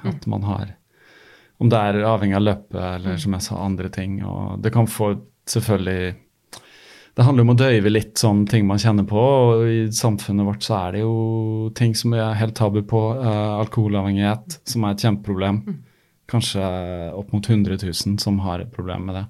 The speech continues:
Speaker 2: Mm.
Speaker 1: Narkotikaproblemer, som i hvert fall, eh,
Speaker 2: Mm.
Speaker 1: er tabu,
Speaker 2: Mm.
Speaker 1: men som folk må liksom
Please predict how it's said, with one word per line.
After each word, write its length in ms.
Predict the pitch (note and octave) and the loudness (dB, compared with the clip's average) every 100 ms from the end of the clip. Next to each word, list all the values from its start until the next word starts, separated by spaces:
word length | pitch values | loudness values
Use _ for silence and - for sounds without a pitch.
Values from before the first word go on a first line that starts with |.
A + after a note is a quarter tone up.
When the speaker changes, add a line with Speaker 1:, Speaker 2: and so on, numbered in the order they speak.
| - G#3+ | -12 -10
Speaker 2:
Mm. 140 | F3 - - | -10 -10 0
Speaker 1:
Narkotikaproblemer, 1000 | A#2+ A#2+ A2 - G2+ G2+ G2 F#2 G2+ C3+ - - | 0 2 -4 -4 -4 -2 -2 -2 -2 -2 -6 -6
som 220 | A2+ G#2+ | -2 -2
i 40 | |
hvert 400 | G2+ G2+ - _ | -4 -10 -16 _
fall, 380 | - G2 F#2 G2 - _ | -12 -8 -6 -8 -12 _
eh, 140 | G#2+ F#2 | -8 -6
Speaker 2:
Mm. 120 | G2 - | -8 -6
Speaker 1:
er 160 | G2 | -6
tabu, 300 | G2+ F#2 G2+ | -4 -2 -2
Speaker 2:
Mm. 100 | D#3 - - D#3+ - - _ | -4 -8 -16 -16 -18 -20 _
Speaker 1:
men 360 | A2+ A2+ A2 G#2 | 0 0 0 -4
som 260 | - A2+ | -2 -2
folk 260 | G2+ G#2 G2+ - | -2 -4 -4 -4
må 100 | G2+ | -2
liksom 320 | F#2+ F#2+ F#2 | -2 -6 -6